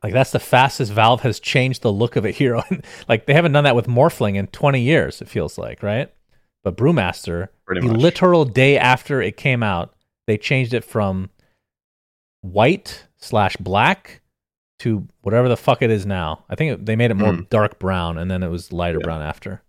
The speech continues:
Speaker 1: if I remember correctly.
Speaker 2: Um,
Speaker 1: Yeah, this looks cool.
Speaker 2: But yeah, in Dota one, Storm Spirit was the Storm Panda, and then you had Ember Spirit as the Fire Panda,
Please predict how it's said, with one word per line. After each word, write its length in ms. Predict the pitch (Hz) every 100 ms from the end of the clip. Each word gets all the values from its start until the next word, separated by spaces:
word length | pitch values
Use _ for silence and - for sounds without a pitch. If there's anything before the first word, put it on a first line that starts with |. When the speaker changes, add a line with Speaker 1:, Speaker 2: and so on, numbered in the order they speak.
| _ _
Speaker 1:
if 80 | 90
I 60 | 87 _ _ _ _
remember 240 | 110 - 110
correctly. 320 | - 92 101
Speaker 2:
Um, 600 | 95 92 90 90 90 92 -
Speaker 1:
Yeah, 80 |
this 180 | 107 -
looks 140 | 98 -
cool. 260 | - 101 - _
Speaker 2:
But 140 | 117 113
yeah, 180 | 117 110
in 300 | - 135 131
Dota 260 | 151 156
one, 520 | 127 127 127 127 123 -
Storm 240 | - 123
Spirit 300 | 123 135 123
was 160 | 104 -
the 80 | 107
Storm 260 | - 123
Panda, 420 | 120 123 117 113
and 120 | 104 104
then 80 |
you 80 | 104
had 180 | 104 98
Ember 200 | 104 107
Spirit 320 | 101 110 101
as 100 | -
the 80 | -
Fire 320 | 98 120 131 123
Panda, 560 | 110 98 95 101 113